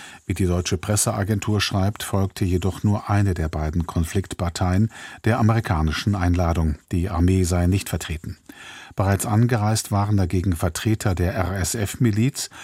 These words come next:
und Delegationen aus Ägypten, Saudi-Arabien, den Vereinigten Arabischen Emiraten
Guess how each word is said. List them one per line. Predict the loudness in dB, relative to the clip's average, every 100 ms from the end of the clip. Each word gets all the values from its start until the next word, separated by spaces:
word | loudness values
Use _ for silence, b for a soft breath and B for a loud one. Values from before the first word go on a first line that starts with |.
| B B B
und | 2 2 2 0
Delegationen | 2 4 2 0 0 2 2
aus | 2 -2 -2
Ägypten, | -2 0 -2 -2 2 2 2
Saudi-Arabien, | -4 0 2 2 2 2 0 2 2 2 4 4
den | 2 0
Vereinigten | 0 0 2 0 0 0 0
Arabischen | 2 0 0 0 0
Emiraten | 2 2 2 2 0 0